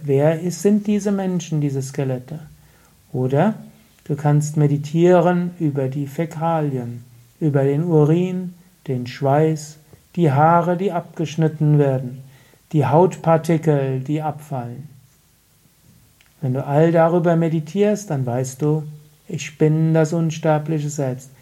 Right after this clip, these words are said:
Ich kann nicht dieser Körper sein, der all das hat.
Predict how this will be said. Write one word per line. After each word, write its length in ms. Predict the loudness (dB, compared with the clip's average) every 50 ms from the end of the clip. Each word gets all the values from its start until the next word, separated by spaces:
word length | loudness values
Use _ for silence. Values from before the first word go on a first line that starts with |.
| _ _ _ _
Ich 260 | -6 -6 -6 -6 -10 -14
kann 260 | -8 -4 0 0 2
nicht 280 | 2 0 -2 -2 0
dieser 260 | 0 0 2 2 0 0
Körper 440 | 2 4 4 4 4 4 0 -2
sein, 300 | 0 0 0 0 0 0
der 140 | 0 0 0
all 180 | 0 0 0 0
das 300 | -2 -2 -4 -6 -8 -8
hat. 260 | -10 -10 -10 -14 -20